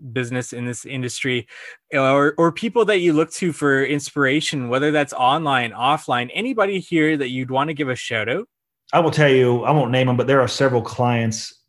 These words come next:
Speaker 2: that, that have really helped me out as far as being, being a,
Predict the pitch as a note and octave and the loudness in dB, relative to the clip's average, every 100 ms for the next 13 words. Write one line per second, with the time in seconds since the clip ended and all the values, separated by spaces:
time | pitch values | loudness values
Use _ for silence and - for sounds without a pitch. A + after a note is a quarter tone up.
0 | - A#2+ A2+ A2 G#2+ - _ _ A#2 G#2+ | -8 -4 -2 -2 -4 -10 _ _ -4 -2
1 | A2 G#2+ A2 B2 B2+ B2 A#2 A2+ A#2+ - | -2 -2 -2 2 4 4 4 0 -2 -8
2 | _ - C3 - A#2+ A#2 A2 G#2+ - G#2+ | _ -2 -2 -2 -4 -2 -2 -4 -6 -6
3 | B2+ A2+ A2 G#2+ G2+ - - - A#2 B2 | -2 0 0 -2 -4 -12 -16 -8 -2 0
4 | A#2+ A#2 A2+ A2 _ A#2 A#2+ A#2+ A2+ A2+ | 2 0 -2 -6 _ -6 -2 -2 -2 -2
5 | G#2+ | -4